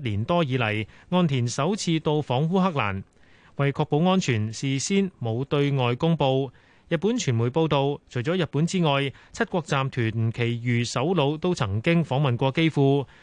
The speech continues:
岸田力爭喺五月廣島嘅七國集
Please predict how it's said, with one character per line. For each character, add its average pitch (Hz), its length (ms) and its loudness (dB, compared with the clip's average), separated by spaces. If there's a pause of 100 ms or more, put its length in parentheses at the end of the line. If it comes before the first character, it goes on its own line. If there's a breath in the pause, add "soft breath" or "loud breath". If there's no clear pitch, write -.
(160 loud breath)
岸 139 240 2
田 117 300 -2
力 135 80 -2
爭 202 280 0
喺 147 300 0
五 131 180 2
月 135 140 2 (100)
廣 123 300 0
島 143 220 0
嘅 143 240 0
七 - 160 -6
國 160 180 -2
集 - 140 -4